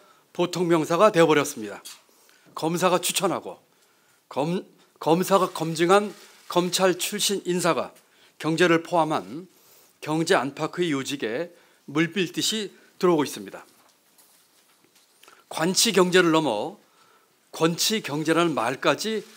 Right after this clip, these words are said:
나오고 있습니다. 물가, 금융, 노사관계에 이르기까지 대통령이 지시하고 검찰, 경찰 등 권력기관이 나서는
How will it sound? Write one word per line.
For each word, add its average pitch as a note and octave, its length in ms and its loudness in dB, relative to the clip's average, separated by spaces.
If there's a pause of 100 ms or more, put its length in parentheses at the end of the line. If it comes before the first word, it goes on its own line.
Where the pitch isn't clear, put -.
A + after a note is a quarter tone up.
(100)
나오고 D#3+ 260 4
있습니다. G2 420 -8 (440)
물가, D#3+ 500 0 (640)
금융, D#3+ 560 -2 (480)
노사관계에 D#3 720 2
이르기까지 C3+ 800 -2 (300)
대통령이 D#3+ 520 0
지시하고 A#2+ 680 -2 (300)
검찰, E3 540 0
경찰 D3 500 -4
등 B2 340 -10 (280)
권력기관이 D#3 640 0
나서는 D#3+ 520 0